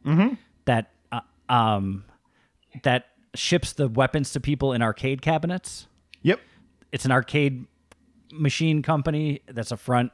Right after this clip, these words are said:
Speaker 2: for, uh, this weapon smuggling that's also related to a gang.
Speaker 1: Tale as old as time.
Speaker 2: Um, yeah, it's, um,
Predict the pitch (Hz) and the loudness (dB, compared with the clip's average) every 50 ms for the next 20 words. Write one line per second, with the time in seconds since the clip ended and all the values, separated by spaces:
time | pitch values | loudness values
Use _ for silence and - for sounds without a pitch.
0 | _ - - - 127 123 120 117 117 113 117 120 113 - _ _ - _ _ _ | _ -18 -8 -4 -2 -2 0 0 -2 -2 -4 -4 -6 -10 _ _ -20 _ _ _
1 | _ _ _ _ _ - 117 113 110 107 104 101 101 - - 110 - - - 120 | _ _ _ _ _ -4 -4 -4 -2 -4 -6 -8 -10 -10 -8 -10 -8 -6 -2 -2
2 | 127 - 147 139 131 - - 147 143 135 139 139 135 120 107 - 123 120 117 - | 0 0 0 -2 -2 0 0 0 0 2 0 0 0 -2 -2 -2 -2 -2 -2 -2
3 | 131 120 120 117 117 120 120 113 107 - 117 104 104 95 - 123 131 139 143 147 | -4 -4 -4 -2 -2 -2 -4 -4 -6 -8 -8 -10 -10 -8 -4 -2 0 0 0 0
4 | 147 147 156 156 156 151 _ _ - - - 117 120 131 139 139 120 127 120 117 | 0 -2 -4 -6 -8 -10 _ _ -14 -6 -2 2 2 4 4 4 4 4 4 4
5 | 117 120 - - - 117 110 107 104 101 95 95 101 - _ _ _ _ _ _ | 4 2 -2 -2 -2 -2 0 0 -2 -4 -6 -8 -12 -16 _ _ _ _ _ _
6 | _ _ _ _ _ _ _ _ _ _ _ _ _ _ _ _ _ _ _ _ | _ _ _ _ _ _ _ _ _ _ _ _ _ _ _ _ _ _ _ _
7 | _ _ - - 147 135 107 90 73 - - _ _ _ - 143 117 - - - | _ _ -8 -6 -4 -4 -4 -6 -12 -18 -20 _ _ _ -12 -12 -12 -10 -12 -16
8 | - - - 139 120 113 110 107 104 104 107 107 | -16 -12 -6 -4 -4 -2 -2 -4 -4 -6 -8 -10